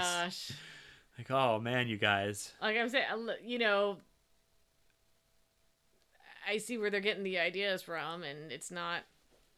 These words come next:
Speaker 1: completely, like, a bad idea. But
Speaker 2: No,
Speaker 1: it, it
Speaker 2: no.
Speaker 1: also was like, no. <laughs>
Speaker 2: And I'm thinking maybe the tires were different back then. Maybe
Speaker 1: Oh,
Speaker 2: they
Speaker 1: I'm
Speaker 2: were,
Speaker 1: sure they were.
Speaker 2: maybe it was, like, the tire tubes they had, or maybe the tires,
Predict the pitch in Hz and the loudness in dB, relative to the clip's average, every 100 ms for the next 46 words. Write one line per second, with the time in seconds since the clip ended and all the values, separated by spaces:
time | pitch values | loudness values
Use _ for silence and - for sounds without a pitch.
0 | _ _ _ _ _ _ _ _ _ - | _ _ _ _ _ _ _ _ _ -12
1 | 175 - 185 170 175 175 165 160 147 160 | -10 -6 -6 -4 -2 -2 -2 -6 -6 -2
2 | 180 90 107 117 123 131 147 226 120 147 | -2 -2 -4 -6 -4 0 2 2 2 4
3 | 220 226 233 233 202 185 180 175 180 170 | 6 6 6 2 2 2 0 0 0 0
4 | 160 - _ - _ _ - - - _ | -2 -10 _ -20 _ _ -20 -20 -20 _
5 | _ - 175 98 107 170 - - _ _ | _ -8 -6 -6 -8 -14 -20 -20 _ _
6 | - 214 - - 180 180 220 214 151 135 | -14 -12 -10 -2 0 2 2 2 2 2
7 | 147 123 - 127 123 123 113 - 113 107 | 2 0 -2 0 2 2 -2 -6 -6 -6
8 | 101 113 127 139 - _ _ 117 123 120 | -4 -4 -4 -10 -14 _ _ -8 -6 -6
9 | - 127 123 127 123 135 123 120 120 208 | -6 -6 -6 -8 -10 -8 -6 -2 2 4
10 | 120 120 113 110 190 185 180 170 170 151 | 4 4 4 4 2 0 0 0 -4 -6
11 | 135 139 139 139 143 131 120 110 - 123 | -6 -2 0 2 2 2 -2 -4 -4 -2
12 | 107 - 135 135 131 123 139 131 127 123 | -4 -4 -2 0 -2 -4 -4 -2 2 4
13 | 127 127 135 120 117 120 110 104 120 117 | 4 2 0 0 0 -2 -4 -2 2 2
14 | 113 107 | 0 -4